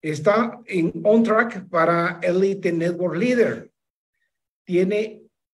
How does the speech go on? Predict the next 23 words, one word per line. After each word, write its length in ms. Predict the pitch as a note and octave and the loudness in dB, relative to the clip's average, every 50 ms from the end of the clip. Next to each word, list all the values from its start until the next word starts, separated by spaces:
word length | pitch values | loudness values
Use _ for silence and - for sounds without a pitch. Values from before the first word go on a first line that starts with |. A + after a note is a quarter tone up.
| _ _ _ _ | _ _ _ _
en 440 | D#3+ D3 C#3+ D3 C#3+ C#3+ C#3 C#3 - | -8 -6 -6 -4 -4 -6 -6 -6 -2
todo 320 | F#3 F#3+ G#3 G#3 A3+ A3+ | 0 2 2 2 2 0
su 180 | A3+ - G3 F#3+ | 0 0 -2 -2
network 500 | F#3+ G3+ G#3 G#3+ G#3 G#3 G#3 G3+ F#3+ E3+ | 0 2 0 0 2 2 0 0 0 -2
alrededor 480 | E3 E3 D#3 D#3 D#3 E3 F3+ F#3+ G3+ | -4 -8 -8 -6 -4 -4 -4 -2 -2
de 140 | F#3+ F#3 E3 | -4 -4 -6
ciento 920 | D3 - - - F#3+ G3+ G#3+ A3 A3 A3+ A#3 A#3 A#3 A#3 - - A#3+ A#3+ A#3 | -6 -10 -10 -8 -2 4 6 6 6 8 6 4 2 0 -4 -4 -6 -6 -6
sesenta 1200 | - - - - F3+ E3 E3 - - - - G#3 G#3 G#3+ A3 A3 A3+ A#3 G#3+ G#3 G3+ G3 - - - | -8 -10 -12 -8 -8 -8 -8 -8 -10 -4 0 2 2 4 2 2 0 -2 -2 -2 -2 -4 -6 -6 -4
personas, 1080 | E3+ D#3 D3+ D3 C#3+ - - G3+ G3+ G#3 G#3 G3+ F3+ D3 C3+ C3 - - - - _ _ _ _ _ _ _ | -4 -4 -4 -4 -8 -8 -4 0 2 2 2 2 0 -4 -6 -10 -14 -18 -20 -20 _ _ _ _ _ _ _
de 120 | G3+ A3+ | 2 4
las 160 | B3+ - - | 4 4 2
cuales 520 | - A3 G3 F#3 G3+ G3 - - - - _ _ _ _ _ _ _ _ _ _ | 4 4 4 4 4 0 -2 -8 -12 -18 _ _ _ _ _ _ _ _ _ _
quince 600 | _ - A3+ A#3 C4+ C#4 C4+ - - C4+ C4+ C4 | _ 4 6 6 6 6 4 4 4 4 4 4
son 320 | - - - - G#3 G#3+ A3 | 2 -2 0 0 0 2 2
niveles 360 | A3 G#3 G#3 G#3 G3 F3+ - | 2 2 4 2 2 0 0
dos, 440 | D#3 C#3+ C3 C3 - - - _ _ _ _ _ _ _ _ _ _ _ _ _ _ _ _ _ _ | 0 -2 -2 -2 -6 -12 -18 _ _ _ _ _ _ _ _ _ _ _ _ _ _ _ _ _ _
doce 580 | C#3 C#3 F3 G#3 G#3+ A#3 A3+ - - A#3+ A#3+ B3 | -2 4 4 6 6 6 2 2 2 2 2 2
son 220 | A#3 G3 F3 D#3+ | 0 -2 -4 -2
niveles 400 | E3 E3+ E3 F3 F3 F#3 F#3 - | -2 -2 -2 0 -2 -2 -2 -4
uno, 240 | C#4 C#4 C#4 - - - - _ _ _ _ _ _ | -4 -4 -6 -8 -10 -14 -18 _ _ _ _ _ _
tres 680 | D3+ D3+ E3 - F3 F#3 G3+ A3+ A#3 - - - - | -6 -6 -2 0 0 2 2 2 0 -2 -8 -14 -12
niveles 560 | C3+ C#3 C#3+ C#3+ D#3 E3 E3+ E3 - - C#3 | -8 -6 -4 -4 -4 -4 -4 -6 -8 -10 -10
blue, 480 | D3 F#3 B3 A#3+ G3 - - - - _ | -4 0 0 0 0 -2 -4 -12 -20 _